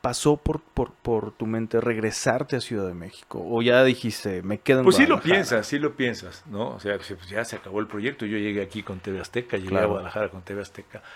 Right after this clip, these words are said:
Speaker 2: Pero también lo platicaba con mi esposa, y, y vol-, vuelves a lo mismo. O sea, ¿qué voy a hacer en la Ciudad de México? Voy a empezar a tocar puertas, digo, igual hay alguien que se acuerda, te-,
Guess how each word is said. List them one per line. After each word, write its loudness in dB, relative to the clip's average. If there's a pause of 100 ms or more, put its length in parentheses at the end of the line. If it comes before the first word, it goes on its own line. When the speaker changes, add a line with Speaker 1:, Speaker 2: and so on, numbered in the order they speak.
(260)
Speaker 2:
Pero -12
también 0
lo -2
platicaba -4
con -8
mi -8
esposa, -12
y, -6
y -4
vol-, -4 (120)
vuelves 0
a -2
lo -8
mismo. -18
O -20
sea, -6
¿qué -6
voy 0
a 0
hacer -2
en -8
la -6
Ciudad -10
de -14
México? -20
Voy -6
a -
empezar -6
a -16
tocar -16
puertas, -2
digo, -14 (180)
igual -2
hay -2
alguien -8
que -16
se -16
acuerda, -2
te-, -14